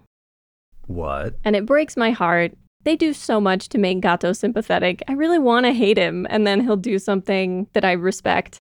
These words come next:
Speaker 2: Like the fact that the main reason that the Axis fleet is part of their plan is so that any of their own troops left alive at the end of this mission have somewhere to run.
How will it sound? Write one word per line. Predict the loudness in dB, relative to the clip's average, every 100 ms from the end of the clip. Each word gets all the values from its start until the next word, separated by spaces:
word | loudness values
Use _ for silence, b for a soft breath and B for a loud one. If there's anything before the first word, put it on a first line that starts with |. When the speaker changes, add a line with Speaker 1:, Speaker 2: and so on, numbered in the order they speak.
| _ _ _
Speaker 2:
Like | -2 -2
the | -4
fact | -4 -4 -4 -4 -2
that | -2 -2 _ _ _
the | -2 2
main | 4 4 4 2 2 2
reason | 2 2 2 0 0 0 -2
that | -2 -2
the | -2 -2
Axis | -2 -6 -6 -6 -6 -8
fleet | -6 -4 -4 -6
is | -10
part | -6 -2 -2
of | 0
their | -2
plan | -4 -6 -4 -4 -4 -6 -6 -8 _
is | -4 -2
so | 0 2
that | 4 2 -2 -2
any | 0 0 -2 -2
of | -2 0
their | 2 2
own | 4 2 2 0 -2
troops | -4 0 2 2 -2 -12 -4
left | 0 -2 -2 -4
alive | -2 0 0 2 2 0
at | -4 -4
the | -2
end | 0
of | 0
this | 0 0
mission | 0 0 0 -4 -4 -8 -10
have | -10 -10
somewhere | -10 -6 -4 -2 0
to | 0
run. | 0 0 2 2 0 -4